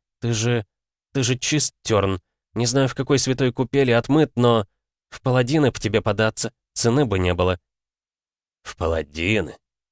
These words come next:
вздохнул Терн. "Настоящие паладины перевелись давным-давно. А те, что остались —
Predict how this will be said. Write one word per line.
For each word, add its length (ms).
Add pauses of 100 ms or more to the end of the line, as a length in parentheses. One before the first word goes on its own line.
(400)
вздохнул 580
Терн. 440 (800)
"Настоящие 680
паладины 600
перевелись 560
давным-давно. 1000 (540)
А 100
те, 160
что 240
остались — 800